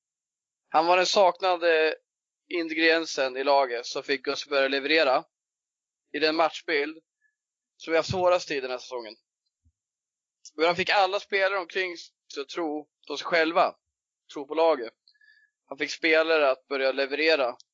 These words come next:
på en nivå man faktiskt inte visste att de hade. Och att, eh,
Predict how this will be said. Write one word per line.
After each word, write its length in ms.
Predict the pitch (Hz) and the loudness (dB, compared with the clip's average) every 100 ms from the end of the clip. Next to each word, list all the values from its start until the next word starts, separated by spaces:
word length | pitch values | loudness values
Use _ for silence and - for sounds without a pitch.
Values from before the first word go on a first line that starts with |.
| _ | _
på 100 | 143 | -8
en 80 | 143 | -6
nivå 380 | 147 175 160 | -4 0 0
man 160 | 127 131 | 0 -2
faktiskt 360 | 147 - 139 147 | -4 -4 -8 -10
inte 180 | 135 | -10
visste 280 | 131 135 - | -8 -6 -4
att 60 | 131 | -4
de 120 | 135 | -2
hade. 340 | 135 135 131 - _ _ _ _ - - _ _ _ _ _ _ _ _ _ _ | -2 0 -2 -2 _ _ _ _ -20 -20 _ _ _ _ _ _ _ _ _ _
Och 180 | - 165 | 2 4
att, 340 | 165 - _ 175 | 4 0 _ 0
eh, 680 | 165 156 151 151 147 147 | 4 4 4 2 0 -2